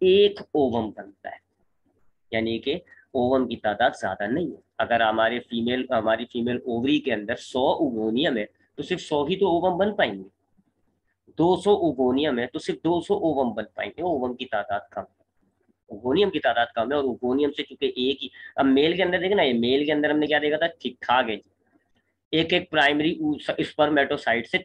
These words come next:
चार चार बनते हैं जी spermatocytes, तो यहाँ जरा तादाद ज्यादा होती है, यहाँ कम है। एक बात।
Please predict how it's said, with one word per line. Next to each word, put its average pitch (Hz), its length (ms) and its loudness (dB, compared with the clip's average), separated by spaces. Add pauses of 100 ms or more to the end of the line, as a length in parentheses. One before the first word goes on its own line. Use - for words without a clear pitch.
(100)
चार 139 420 4
चार 147 280 4
बनते 107 320 -6
हैं 131 100 -6
जी 101 100 -12
spermatocytes, - 680 -6
तो 156 60 -4
यहाँ 156 200 2
जरा 139 160 0
तादाद 107 360 0
ज्यादा 98 320 -6
होती - 260 -20
है, - 80 -20 (340)
यहाँ 123 340 2
कम 98 120 -8
है। 98 80 -18 (1800)
एक 151 280 2
बात। 139 280 4